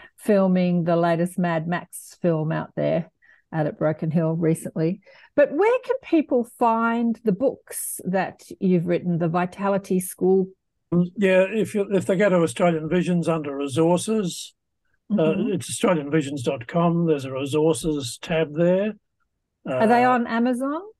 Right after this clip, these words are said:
Speaker 2: or it might be products. No, they're not on Amazon.
Speaker 1: They're not on
Speaker 2: That's,
Speaker 1: Amazon.
Speaker 2: uh,
Speaker 1: Okay.
Speaker 2: they're, they're a bit Australian concentric or focused, um, and I've felt that I probably should expand them to a bigger market.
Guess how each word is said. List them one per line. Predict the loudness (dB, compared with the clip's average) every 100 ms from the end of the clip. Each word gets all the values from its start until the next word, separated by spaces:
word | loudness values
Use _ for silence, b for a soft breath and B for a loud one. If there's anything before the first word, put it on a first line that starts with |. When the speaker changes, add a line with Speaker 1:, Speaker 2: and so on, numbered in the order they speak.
| _
Speaker 2:
or | 2 2
it | 4
might | 2 0
be | -2 -6
products. | -8 -4 -2 -2 -4 -8 0
No, | 4 6 4
they're | 2
not | 2 2
on | 0 -4
Amazon. | -8 -8 -4 -4 -2
Speaker 1:
They're | 0 0
not | 0 0
on | 0
Speaker 2:
That's, | 0
Speaker 1:
Amazon. | -2 -2 -2 -4 -2
Speaker 2:
uh, | -4
Speaker 1:
Okay. | -2 -4 -4 -10 _ _ _ _ _ _ _ _ 2
Speaker 2:
they're, | 2 2 2
they're | 2 2 2
a |
bit | 4 2
Australian | 2 2 2 4 0 -4
concentric | -8 -4 -2 0 0 -4 -4
or | 0 4 4 2 -2 -4
focused, | 0 2 2 -6 -8 -8
um, | -2 0 0 -2 -4 -8 -10 b b _ _ _ _
and | -2 0 0 0 0
I've | 0 0 -4
felt | -4 -4 -2
that | -2
I | -4 -4
probably | -6 -6 -6
should | -6 -8
expand | -10 -6 -6 -4 -8
them | -8
to | -6
a | -6
bigger | -6 -6 -6
market. | -4 -4 -4 -6